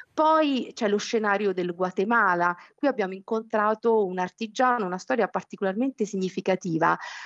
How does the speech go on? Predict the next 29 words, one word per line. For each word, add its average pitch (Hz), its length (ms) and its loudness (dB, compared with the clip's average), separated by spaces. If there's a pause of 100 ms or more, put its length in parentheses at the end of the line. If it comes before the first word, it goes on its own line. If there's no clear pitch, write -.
(120)
un 208 180 -2
artigiano 208 420 0
di 208 40 4
sessantacinque 202 720 0
anni 254 320 4
senza 185 300 -2
assicurazione 185 640 -2
sanitaria 208 800 2 (260)
che 202 240 2
per - 160 2
vivere 190 460 0
vende 180 420 2
dei 165 160 2
souvenir 185 420 0
in 170 160 -2
pelle. 156 420 2 (320)
Quando, 233 760 4
eh, 180 60 2
gli 185 140 -2
viene 202 320 2
diagnosticato 190 760 -2
un 180 160 -4
cancro 180 640 2
ai 175 180 2
reni 180 380 2
metastatico, 175 1040 0
lui 269 120 6
era 190 140 4
pronto 254 560 0